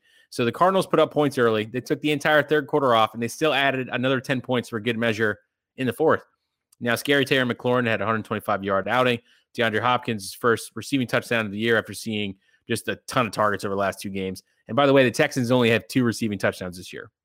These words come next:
both the tight ends. So, um, the Texans, whether they want to admit it or not,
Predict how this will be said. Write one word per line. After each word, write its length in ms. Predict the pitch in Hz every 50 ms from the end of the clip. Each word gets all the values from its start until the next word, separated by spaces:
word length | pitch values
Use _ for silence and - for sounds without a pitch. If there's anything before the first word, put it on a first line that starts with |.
| _
both 180 | - 123 120 -
the 80 | 117
tight 240 | 95 - 113 98 90
ends. 240 | 87 - - - - _ _ _ _
So, 340 | - - 120 113 107 98 - - _ _ _ _ _ _ _ -
um, 500 | 117 117 117 117 117 117 113 110 110 -
the 80 | 131 113
Texans, 560 | - 170 170 - - 156 143 127 - - - _ _
whether 260 | - 110 117 131 135 131
they 80 | 131
want 160 | 131 131 127 127
to 40 |
admit 200 | 123 120 123 120
it 20 | 120
or 80 | 117
not, 280 | 107 98 92 90 87 -